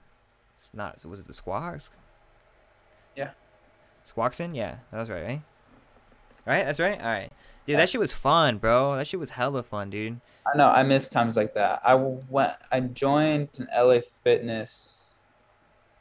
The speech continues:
Speaker 2: probably over a year ago now, just to work out and play basketball. I joined to work out, but if you put a basketball court in front of me, I'm gonna go hoop.
Speaker 1: Man,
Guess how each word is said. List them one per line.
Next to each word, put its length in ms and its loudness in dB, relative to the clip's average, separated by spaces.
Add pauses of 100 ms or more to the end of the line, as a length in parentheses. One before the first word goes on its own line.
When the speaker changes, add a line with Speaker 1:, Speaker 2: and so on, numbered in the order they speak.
(300)
Speaker 2:
probably 220 8
over 160 4
a 60 0
year 220 -2
ago 180 -2
now, 300 -2 (600)
just 360 0
to 260 2 (520)
work 260 6
out 240 8
and 100 -8
play 160 0
basketball. 600 0 (140)
I 140 4
joined 380 2
to 60 0
work 320 2
out, 400 4 (180)
but 100 0
if 120 -10
you 60 -12
put 140 -2
a 60 -2
basketball 600 2
court 240 -2
in 40 -8
front 200 -2
of 60 -4
me, 60 -4
I'm 140 -2
gonna 180 -4
go 180 4
hoop. 320 0
Speaker 1:
Man, 240 -20